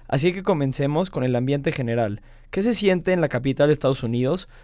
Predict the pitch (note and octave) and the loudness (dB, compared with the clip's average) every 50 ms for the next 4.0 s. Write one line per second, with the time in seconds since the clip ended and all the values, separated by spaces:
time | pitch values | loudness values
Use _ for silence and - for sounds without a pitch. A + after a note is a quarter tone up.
0 | - - - D#3+ F#3 G#3+ E3 F#3 E3 D3+ D3+ D3+ E3+ E3 - C#3 C3+ C3+ C#3+ C#3+ | -14 -8 -2 2 2 2 2 4 4 4 4 4 2 0 0 0 0 2 2 2
1 | - B2+ A2+ - C#3 C3+ C3+ - C3+ D3 C#3 B2+ A#2+ A#2+ B2 B2+ B2+ B2 - A2+ | 0 -2 -4 -2 -2 -2 0 0 2 2 2 4 4 4 4 2 2 0 0 0
2 | G#2+ A2+ D3 E3+ - - - - - - - D#3+ D#3 - G3 - F3+ F3+ F3 F3 | 0 0 0 -2 -6 -10 -12 -14 -14 -6 -4 -2 0 0 0 2 2 2 2 2
3 | - C#3+ C3 B2 A#2+ C3+ C3+ C3 D3 B2 A#2+ A2+ A2+ A2+ A#2 A2 G#2 G2 - | 0 0 -2 0 0 -2 -2 -2 -2 -2 0 0 0 0 -2 -2 -4 -6 -10